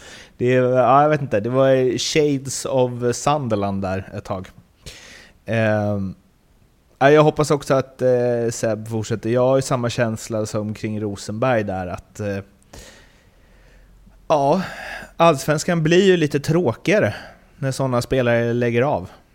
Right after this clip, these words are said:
Man saknar ju de här, eh, ständiga gnället på domaren, något vansinnesutbrott, någon a-, onödig armbåge i en viktig situation och så vidare.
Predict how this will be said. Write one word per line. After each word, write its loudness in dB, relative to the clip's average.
Man -4
saknar -2
ju -2
de -4
här, 0
eh, -6
ständiga -2
gnället -4
på -6
domaren, -4
något -6
vansinnesutbrott, -4
någon -6
a-, -4
onödig -4
armbåge -6
i -4
en -6
viktig -12
situation -8
och -10
så -10
vidare. -6